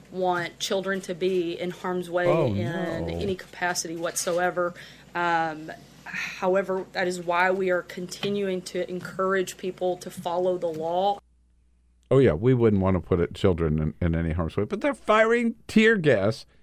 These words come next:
Speaker 2: If they don't hit by the canister, they're choked by the gas,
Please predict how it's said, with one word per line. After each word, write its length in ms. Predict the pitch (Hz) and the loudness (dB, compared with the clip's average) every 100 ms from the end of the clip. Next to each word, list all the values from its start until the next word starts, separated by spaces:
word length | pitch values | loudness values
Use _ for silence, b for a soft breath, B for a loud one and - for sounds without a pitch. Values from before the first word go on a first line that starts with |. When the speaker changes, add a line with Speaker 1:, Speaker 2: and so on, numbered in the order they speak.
| - _ _ _ - | -20 _ _ _ 0
Speaker 2:
If 120 | 123 | 4
they 140 | 143 143 | 6 6
don't 160 | 139 | 6
hit 160 | 147 156 | 4 4
by 140 | 139 | 4
the 120 | 135 113 | 4 4
canister, 520 | 143 147 139 - 120 | 2 4 2 4 4
they're 160 | 110 107 | 6 4
choked 320 | - 135 - | 4 4 4
by 140 | 131 | 4
the 80 | 127 | 4
gas, 520 | 120 160 226 - - | 2 2 2 -2 -10